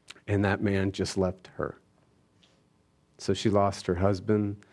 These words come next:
she lost her kids, and she lost her new lover. And so her sui-, her suicide note read,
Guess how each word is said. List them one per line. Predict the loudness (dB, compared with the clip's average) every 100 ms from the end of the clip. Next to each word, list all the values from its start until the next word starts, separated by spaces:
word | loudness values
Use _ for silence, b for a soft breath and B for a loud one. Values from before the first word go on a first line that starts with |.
| b b b _
she | -6 -2
lost | -2 -4 -8
her | -14
kids, | 0 2 2 0 -8 -12 -14 b b b b b
and | -14 -8
she | -4
lost | 0 2 0 -2
her | -2
new | 0 0
lover. | 0 -2 -4 -10 -14 _ _ _ _ _ _ _ _ -6
And | -2
so | 0 0
her |
sui-, | 0 0 0 0 -2
her | -4
suicide | -2 2 2 2 2 2
note | 2 0
read, | 2 2 2 0